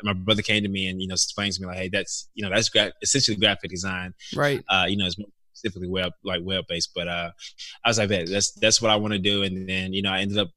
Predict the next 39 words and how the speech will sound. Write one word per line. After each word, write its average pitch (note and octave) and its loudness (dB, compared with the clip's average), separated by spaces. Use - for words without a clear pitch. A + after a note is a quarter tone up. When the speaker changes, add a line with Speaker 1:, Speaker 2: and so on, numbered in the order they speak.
Speaker 1:
uh, G2 0
going A2+ 0
to B2 2
school C3 2
and A2+ 0
studying, B2+ 0
man. G#2 -2
And G2 -4
then, G2 -8
uh, G2 0
the G2 -2
rest A#2+ 0
is A2 2
history. G2 2
Speaker 2:
That's F#3 2
cool. A#3 4
That's F#3 6
very A3 2
cool. D3+ -2
So A3+ 4
then, G#3+ 4
uh, - -16
before G3+ 4
you A3 4
kinda G3 2
got F3+ 6
to F3+ -4
college F3+ 4
and E3+ 2
were D#3+ 4
exposed F3 2
to E3 2
that, D#3 6
did D3+ -2
you D#3+ 2
have F3 4
any, F3+ 2
like, D#3+ 0
artistic E3 0